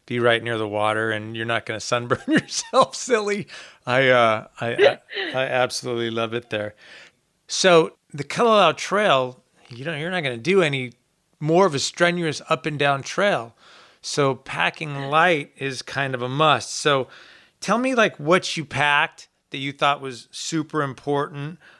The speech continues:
Speaker 1: what your pack weighed, any things you thought this is a must pack, or anything you, in hindsight, you went, "Oh, I wish I hadn't have packed this." <laughs>
Speaker 2: Oh, Ty, this question makes me laugh. This was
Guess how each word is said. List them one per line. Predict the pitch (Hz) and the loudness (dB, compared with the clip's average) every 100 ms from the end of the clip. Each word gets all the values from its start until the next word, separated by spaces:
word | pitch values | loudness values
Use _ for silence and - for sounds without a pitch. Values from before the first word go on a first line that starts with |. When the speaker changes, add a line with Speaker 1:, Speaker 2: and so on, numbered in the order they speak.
| _ | _
Speaker 1:
what | 131 151 | -2 -2
your | 151 135 | -2 -10
pack | - 143 139 - | -2 -2 -2 -4
weighed, | 139 139 139 139 139 - _ | -2 0 -2 -6 -12 -20 _
any | 139 151 | -6 -4
things | - 156 147 143 | -2 -4 -2 -6
you | |
thought | 135 156 143 139 - | 0 4 4 2 -4
this | 143 - | -6 -6
is | 131 | -2
a | 127 | -2
must | 123 139 151 - | 0 2 2 0
pack, | - 135 151 - | -2 0 0 -2
or | 131 | -6
anything | 139 135 143 139 | -6 -6 -6 -6
you, | 139 131 - | -8 -10 -12
in | - 120 | -12 -8
hindsight, | 110 139 139 143 | -2 -2 -2 -4
you | 135 | -4
went, | 135 127 | -4 -4
"Oh, | |
I | 196 | -6
wish | 120 127 - | -4 -6 -2
I | 127 | -2
hadn't | 123 | -2
have | 110 | -6
packed | 123 135 - | -2 -2 0
this." | 113 135 123 - - _ | 0 2 2 -2 -14 _
<laughs> | _ _ _ _ _ _ _ _ _ | _ _ _ _ _ _ _ _ _
Speaker 2:
Oh, | 262 220 247 | 2 4 4
Ty, | - 175 147 147 151 165 208 | 2 4 6 4 4 2 0
this | 214 | -2
question | - 202 - 175 | 0 0 0 -2
makes | 165 - | 0 0
me | 156 | 0
laugh. | 147 127 156 - - - - - _ - | 2 2 0 -6 -18 -16 -16 -20 _ 4
This | 294 403 | 4 6
was | 523 508 | 6 6